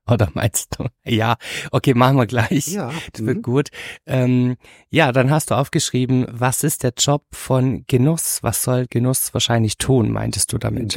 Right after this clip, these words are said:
Speaker 2: Ja. Äh, Genuss hat's uns nicht recht zu machen. Wir haben
Speaker 1: Nee.
Speaker 2: den Job, Genuss zu entdecken.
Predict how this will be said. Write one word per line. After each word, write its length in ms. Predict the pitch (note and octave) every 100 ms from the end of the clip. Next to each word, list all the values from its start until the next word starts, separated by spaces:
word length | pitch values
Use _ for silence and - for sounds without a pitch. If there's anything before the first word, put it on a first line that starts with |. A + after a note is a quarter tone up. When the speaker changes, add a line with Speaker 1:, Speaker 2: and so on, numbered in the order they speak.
| G#2
Speaker 2:
Ja. 280 | G#2 B2+ A#2+ _ _ _ _ _ _ _ _ _ _ _ _ _
Äh, 80 | B2+ A#2 _ -
Genuss 760 | C3 A#2 C3+ A#2 A2+ B2+ E3 D3
hat's 160 | D3
uns 260 | - D#3 -
nicht 240 | C#3+ -
recht 180 | C#3 -
zu 120 | -
machen. 260 | F2 D2 - _ _ _ _ _ _ _ _ _ _ - - -
Wir 380 | G#2+ D#3+ D#3 -
haben 220 | A2 A2+
Speaker 1:
Nee. 120 | A2+
Speaker 2:
den 280 | G#2+ G2+ G2+
Job, 320 | - A#2 -
Genuss 400 | - G#2 B2 -
zu 120 | - -
entdecken. 400 | G2 F2+ B2+ G2+